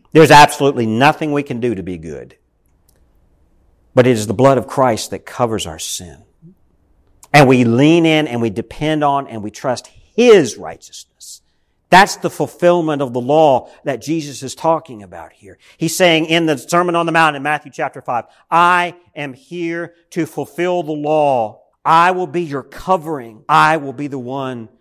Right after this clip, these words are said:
that pays the price for your sin. I will s-, be the sacrifice so that you will no longer be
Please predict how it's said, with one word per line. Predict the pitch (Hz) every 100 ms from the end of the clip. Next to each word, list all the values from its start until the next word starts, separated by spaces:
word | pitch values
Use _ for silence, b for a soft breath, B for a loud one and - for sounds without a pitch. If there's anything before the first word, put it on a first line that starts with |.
| _ -
that | 127 -
pays | 139 120
the | -
price | - 139 131 113
for | -
your | 101 104
sin. | 110 - 104 90 82 b b
I | - 156 147 139 123 - -
will | 117
s-, | 101 -
be | 123
the | 113
sacrifice | 104 - 135 131 113 - 113 98 - - b b
so | - 139
that | 120 101
you | 104 147 147 110 85 _ _ _ _
will | 117 110
no | 127
longer | 123 127 123 107
be | 90 104